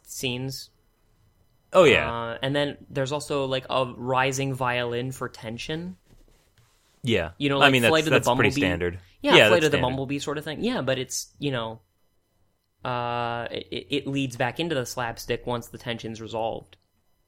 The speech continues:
Speaker 2: Mm-hmm.
Speaker 1: And I guess it might have happened in other shows, but I, I don't remember it this acutely. I don't know. Seem-, seem very appropriate. Like, I don't have any problems with the show so far.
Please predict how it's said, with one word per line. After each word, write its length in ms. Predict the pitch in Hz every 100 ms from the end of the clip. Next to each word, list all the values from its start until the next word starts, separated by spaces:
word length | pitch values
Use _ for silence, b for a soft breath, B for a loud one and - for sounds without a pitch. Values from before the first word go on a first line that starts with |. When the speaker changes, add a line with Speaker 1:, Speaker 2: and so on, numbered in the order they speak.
| _ 131
Speaker 2:
Mm-hmm. 160 | 160 233 -
Speaker 1:
And 160 | 156 151
I 60 |
guess 400 | 160 208 - - _ _
it 160 | 151 143
might 200 | 143 147
have 80 | 139
happened 260 | 135 143
in 100 | 123
other 240 | 117 123 135
shows, 320 | 160 165 170
but 140 | 139
I, 140 | 139 135
I 80 | -
don't 200 | 131 143
remember 320 | 139 131 131 127
it 140 | 123 - - -
this 200 | 127 -
acutely. 580 | - 120 117 110 113 - _ _ _ _ _ _ _ _ _ _ _ _ _ _ _ _ _ _ _ _ _ _ _ 285
I 60 |
don't 80 | 269
know. 220 | 170 113 - _ _
Seem-, 220 | 208 185
seem 200 | - 208
very 200 | 190 180
appropriate. 400 | 151 160 147 -
Like, 120 | 160
I 100 | 165
don't 160 | 214 247
have 200 | 208 170
any 240 | 147 160
problems 420 | 156 139 143 131
with 140 | 117 117
the 80 | 117
show 240 | - 135
so 220 | 131 117
far. 380 | 117 117 113 117